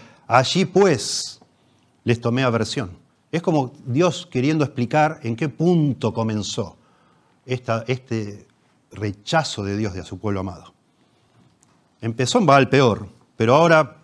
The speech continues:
para hacerlo más cercano al tiempo, bueno, Gilgal es como un paralelo, lo mismo, lo hicieron lo mismo. "Les tomé aversión". La palabra aversión es la palabra sané, el verbo sané en hebreo, que tiene una amplia gama de significado. Va desde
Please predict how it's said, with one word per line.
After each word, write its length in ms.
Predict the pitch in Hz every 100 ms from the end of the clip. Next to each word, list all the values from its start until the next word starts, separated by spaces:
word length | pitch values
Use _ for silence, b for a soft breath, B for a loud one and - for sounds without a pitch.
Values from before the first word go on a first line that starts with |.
| -
para 180 | 113
hacerlo 260 | 110 147 131
más 140 | 131
cercano 460 | 123 117 139 123 110
al 100 | 104
tiempo, 380 | 117 139 135 131 b b b
bueno, 220 | - 131 117
Gilgal 340 | 123 131 151
es 80 | 131
como 160 | 127
un 80 | 131
paralelo, 500 | 117 104 101 110 90
lo 100 | 107
mismo, 300 | 139 101 104
lo 100 | 110
hicieron 320 | 139 175 147
lo 60 | 117
mismo. 280 | 117 80 _ _ _ b b b b b b _ _ _ _ b b b b b b -
"Les 160 | 113 117
tomé 200 | 120 143
aversión". 520 | 123 113 - 107 92 b b b b _ _ _ _ _ _ _ _ _
La 100 | 113
palabra 240 | 127 147 135
aversión 320 | 123 117 151
es 60 |
la 100 | 127
palabra 280 | 117 127 127
sané, 320 | 113 113 127
el 80 | 110
verbo 260 | 113 131 117
sané 460 | - 110 123 101 - _ _ -
en 140 | 98
hebreo, 400 | 101 113 101 95 _ b b b
que 160 | 127
tiene 280 | 120 - 143
una 280 | 127 117 117 110 - - 117
amplia 340 | 127 123 120
gama 240 | 127 120
de 80 | 107
significado. 640 | 101 107 104 113 110 98
Va 120 | 104 131
desde 480 | 120 107 107 98